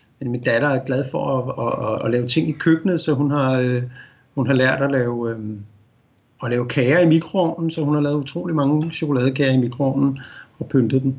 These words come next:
og sådan nogle ting. Øh, ja, jeg ved sgu ikke, hvad vi har lavet. At vi, min datter er så træt af at gå i parken. Det er ligesom, "Hvad skal vi lave den her weekend?" "Ja, vi kan gå i parken, for der er ikke andet at lave."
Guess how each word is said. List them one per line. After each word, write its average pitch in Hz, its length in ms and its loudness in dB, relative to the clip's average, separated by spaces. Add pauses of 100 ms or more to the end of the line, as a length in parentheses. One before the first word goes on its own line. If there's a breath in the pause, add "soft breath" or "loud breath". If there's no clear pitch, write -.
og 135 100 -6
sådan 131 100 -4
nogle 120 140 -2
ting. - 280 -4 (680)
Øh, 107 400 -2 (600 soft breath)
ja, 120 280 0
jeg 127 120 4
ved 160 120 4
sgu 151 160 2
ikke, 135 100 4
hvad 143 100 2
vi 131 100 4
har 135 80 4
lavet. 120 360 0 (160)
At 170 140 -8
vi, 190 240 -6
min 185 120 -6
datter 180 220 0
er 170 60 0
så - 160 -4
træt 131 260 -6
af 135 60 -4
at 131 80 -8
gå 139 80 -2
i 123 40 -4
parken. 123 440 -2
Det - 60 -10
er 135 60 -4
ligesom, 123 240 -4
"Hvad 139 200 0
skal - 160 0
vi 170 60 2
lave 160 120 6
den 165 140 4
her 165 120 2
weekend?" 165 320 0
"Ja, 160 180 -4
vi 160 160 -4
kan 160 140 -4
gå 156 120 4
i 143 40 4
parken, 127 460 0
for 147 100 -8
der 143 60 0
er 143 40 2
ikke 143 140 -2
andet 139 160 0
at 139 60 -2
lave." 131 280 -2